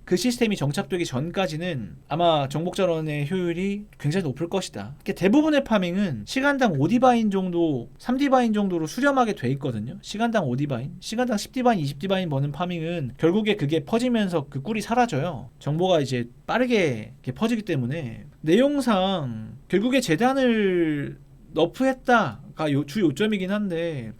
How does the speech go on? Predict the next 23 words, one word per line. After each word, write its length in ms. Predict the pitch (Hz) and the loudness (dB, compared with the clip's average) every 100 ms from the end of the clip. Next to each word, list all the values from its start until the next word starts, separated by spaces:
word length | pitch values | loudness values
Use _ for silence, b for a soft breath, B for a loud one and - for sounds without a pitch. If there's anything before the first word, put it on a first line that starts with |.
| B B B B | B B B B
너프 240 | - 247 | 0 2
정도가 640 | 247 175 190 240 202 185 - | 2 0 0 0 2 0 0
그렇게 280 | 156 156 | -4 -6
크지 340 | 170 - 254 240 | -6 -6 -2 0
않다면 880 | 123 139 143 220 165 170 175 127 117 | 0 -2 0 -2 -2 -4 -6 -8 -6
뭐 320 | 151 160 135 B B B | -4 -4 -6 B B B
결국에는 680 | - 170 254 269 240 226 247 247 - - 196 | -2 0 2 2 2 0 -4 -8 -20 -20 -10
재단을 640 | 151 185 202 196 175 139 - - - | -4 -2 -2 -2 -6 -10 -16 -20 -20
돌 180 | - 156 | -4 0
거예요, 360 | 170 175 139 - | 4 4 2 -4
나중에는. 540 | 127 123 139 123 120 120 | -6 -6 -4 -6 -8 -8
왜냐하면 280 | 143 156 156 | -6 -6 -4
재단에서 420 | 139 165 175 156 | -2 -2 -2 -4
결국 260 | 139 139 135 | -4 -4 -4
카드 220 | 208 240 | -4 -2
파밍도 360 | 220 185 147 | -2 -4 -4
할 140 | 143 165 | -4 -4
것이며 720 | 170 139 127 110 117 131 104 - | -6 -4 -6 -6 -6 -8 -10 -4
그럴 260 | 170 233 | 6 6
거잖아요. 460 | 240 220 165 131 165 | 6 2 0 -2 -4
결국에 380 | - 208 262 262 | 2 4 6 4
모두가 720 | 160 202 269 262 226 190 139 B | 4 2 6 6 6 4 -2 B
나중에는 760 | 147 185 247 240 208 175 143 | -2 2 4 6 6 2 -2